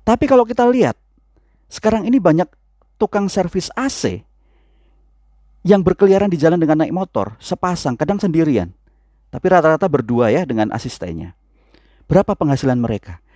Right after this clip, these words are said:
Satu A C kalau hanya servis, delapan puluh ribu. Kalau dengan isi freon, tambah empat puluh ribu. Ya, yang termurah tambah dua puluh lima ribu. Satu rumah,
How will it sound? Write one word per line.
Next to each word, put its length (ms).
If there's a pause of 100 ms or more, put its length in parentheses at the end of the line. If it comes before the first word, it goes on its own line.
(580)
Satu 480
A 160
C 240
kalau 240
hanya 240
servis, 720 (160)
delapan 240
puluh 160
ribu. 320 (640)
Kalau 160
dengan 160
isi 160
freon, 560 (160)
tambah 240
empat 160
puluh 240
ribu. 240 (240)
Ya, 80 (240)
yang 80
termurah 320
tambah 240
dua 80
puluh 240
lima 160
ribu. 320 (1040)
Satu 400
rumah, 480